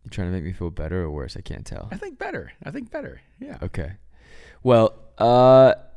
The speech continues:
Speaker 1: what's up?
Speaker 2: Well, there's so much up. I, I, is it me on rainy days you just feel a little more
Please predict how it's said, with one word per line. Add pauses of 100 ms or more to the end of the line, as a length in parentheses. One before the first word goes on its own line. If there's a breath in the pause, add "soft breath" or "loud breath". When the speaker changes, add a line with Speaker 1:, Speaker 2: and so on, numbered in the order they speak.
(140)
Speaker 1:
what's
up? (580 soft breath)
Speaker 2:
Well,
there's
so
much
up.
I,
I,
is
it
me
on
rainy
days
you
just
feel (520 soft breath)
a
little
more